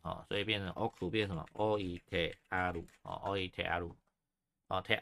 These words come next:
状态有翻折根的嘛，哈，奥库是放嘛，那 O E T A R，我们说状态我们翻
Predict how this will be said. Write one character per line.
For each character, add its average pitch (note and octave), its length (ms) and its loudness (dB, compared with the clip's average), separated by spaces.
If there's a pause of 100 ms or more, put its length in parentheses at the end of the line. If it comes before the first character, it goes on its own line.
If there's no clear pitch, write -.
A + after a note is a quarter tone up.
状 C3+ 180 8
态 C3 120 10
有 G#2+ 120 10
翻 A2 180 8
折 G2 160 2
根 F#2+ 200 0
的 F2 120 0
嘛， D2+ 140 -2
哈， F#2 120 0
奥 - 140 2
库 A2 220 4
是 A2+ 140 0
放 G2+ 260 4
嘛， - 220 -6
那 A#2+ 220 6
O A#2+ 220 8
E A2+ 60 8
T - 140 2
A F2+ 60 8
R， F#2+ 260 2
我 E2 80 -6
们 F#2 80 -4
说 A2 160 6
状 A2+ 240 2
态 G#2+ 280 8 (440)
我 F2+ 100 -4
们 F#2+ 140 -2
翻 G#2+ 340 4